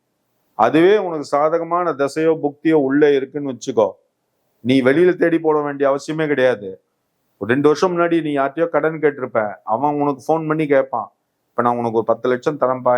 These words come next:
என்கிட்ட பணம் இருக்கு, வாங்கிக்கிறியாம்பா." உனக்கு தூக்கி வாரி போடும். இதெல்லாம் இந்த கடகராசி நேயர்களுக்கு இந்த காலகட்டத்தில் நடக்கக்கூடிய காலகட்டம்.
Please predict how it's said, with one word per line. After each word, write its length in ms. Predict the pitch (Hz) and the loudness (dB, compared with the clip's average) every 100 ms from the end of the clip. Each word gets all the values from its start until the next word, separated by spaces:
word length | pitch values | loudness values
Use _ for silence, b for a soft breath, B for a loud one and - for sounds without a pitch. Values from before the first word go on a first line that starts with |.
| 113 | -2
என்கிட்ட 240 | 110 131 | -6 -6
பணம் 280 | 127 120 135 | -2 -2 -2
இருக்கு, 280 | 127 117 117 | -2 -2 -2
வாங்கிக்கிறியாம்பா." 680 | 131 127 123 123 120 104 87 - _ - | -2 -6 -2 -2 -2 -6 -10 -12 _ -8
உனக்கு 260 | 117 120 | -4 -2
தூக்கி 240 | 151 160 165 | 0 2 2
வாரி 200 | 160 156 | 2 -2
போடும். 360 | 139 117 101 _ _ _ _ _ _ _ - | -6 -6 -8 _ _ _ _ _ _ _ -2
இதெல்லாம் 360 | 131 139 160 | 4 4 4
இந்த 140 | 170 147 | 0 0
கடகராசி 500 | 139 147 151 143 135 | 0 0 0 0 -4
நேயர்களுக்கு 600 | 123 123 123 120 120 120 | -6 -2 -2 -2 -6 -2
இந்த 380 | 170 135 143 143 | -2 -2 0 0
காலகட்டத்தில் 760 | 139 139 143 139 127 117 135 | 2 0 0 -4 -8 -12 -14
நடக்கக்கூடிய 540 | 127 123 123 123 117 110 | -6 -6 -4 -6 -4 -2
காலகட்டம். 520 | 110 107 107 104 90 | 0 0 -2 -6 -14